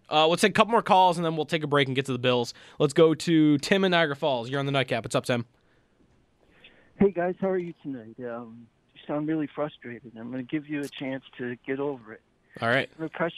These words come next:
Speaker 2: once you press the re button, reset button here, and just kind of think maybe there's a going on with a little overreaction, okay? You guys are talking like this is game forty-five in the regular season. Um, you gotta realize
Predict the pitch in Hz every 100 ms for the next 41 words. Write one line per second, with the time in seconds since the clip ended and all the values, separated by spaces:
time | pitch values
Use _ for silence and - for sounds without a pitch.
0 | - 143 - 165 - 170 - 139 143 147
1 | 120 107 117 123 170 170 - 135 - 113
2 | 123 117 110 113 - 120 117 120 - -
3 | _ _ - - - - - - 208 202
4 | - 185 160 160 165 160 147 143 131 -
5 | 147 143 139 131 123 123 135 131 131 127
6 | 117 113 117 117 120 - 104 104 - 120
7 | 123 175 185 196 185 - 165 - 160 135
8 | 131 127 123 110 120 127 131 131 _ _
9 | _ - 139 147 135 - 120 117 107 104
10 | 107 117 120 123 117 - 120 110 95 113
11 | - - - - - 113 117 107 113 _
12 | _ - - - _ - 156 170 180 202
13 | 196 120 117